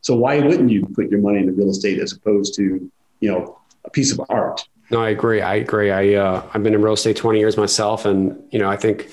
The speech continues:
Speaker 2: as long as we're alive, right, everyone's gonna need a place to live. <laughs>
Speaker 1: Exactly. And just think about this. Y-, you have been in real estate for a long period of time,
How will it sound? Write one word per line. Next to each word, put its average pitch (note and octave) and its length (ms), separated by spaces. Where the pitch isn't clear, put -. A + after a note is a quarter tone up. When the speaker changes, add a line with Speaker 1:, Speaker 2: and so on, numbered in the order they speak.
Speaker 2:
as - 160
long C#3+ 160
as B2+ 140
we're D3 140
alive, A#2 340
right, A#2+ 320
everyone's B2 320
gonna B2 140
need A#2+ 160
a - 20
place A#2+ 240
to A#2+ 80
live. A#2 420
<laughs> - 60
Speaker 1:
Exactly. D#3 560
And D3+ 120
just G3+ 200
think G#3 180
about E3+ 180
this. - 380
Y-, B2+ 60
you F3+ 340
have E3+ 100
been D3+ 200
in C3+ 60
real D3 120
estate C#3+ 240
for C3 80
a A#2+ 100
long C3 220
period A2+ 200
of - 60
time, - 400